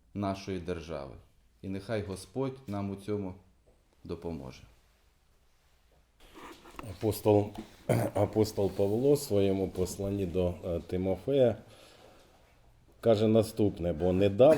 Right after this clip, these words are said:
Speaker 2: нам Бог духа страху, але сили і любові і здорового розуму".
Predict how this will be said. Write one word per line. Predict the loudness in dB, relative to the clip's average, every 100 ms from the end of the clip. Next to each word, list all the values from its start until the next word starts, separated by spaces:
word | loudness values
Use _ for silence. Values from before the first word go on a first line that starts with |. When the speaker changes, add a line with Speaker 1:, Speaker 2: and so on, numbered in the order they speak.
| 4
Speaker 2:
нам | 4 4 4
Бог | 4 2 2
духа | -2 0 0
страху, | 0 0 2 2 2 6
але | 6 6 4 2
сили | -4 0 4 4 4
і | 2 2
любові | -2 0 2 4 4 2 -2 -10
і | -4 -2 -4 -8 -18 -12
здорового | -10 -4 -2 0 0 -2 -6 -8
розуму". | -8 -4 -4 -8 -16